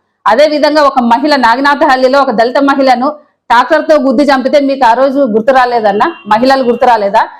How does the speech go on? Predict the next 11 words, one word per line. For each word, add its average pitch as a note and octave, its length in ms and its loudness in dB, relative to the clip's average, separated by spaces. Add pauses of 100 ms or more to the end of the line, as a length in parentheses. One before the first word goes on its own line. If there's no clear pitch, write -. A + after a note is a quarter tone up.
(180)
అంటే A3 160 0
వాళ్ళ B3 200 2
కుటుంబాలకు C#4 520 0
మనోభావాలు B3 580 0
ఉండవా? A#3 360 0 (300)
ఈ A#3 40 0
రోజు C4+ 260 2
నూట C4 180 0
ఒక్క B3+ 360 0
మందిని B3+ 420 0
అన్నారే, C4+ 600 0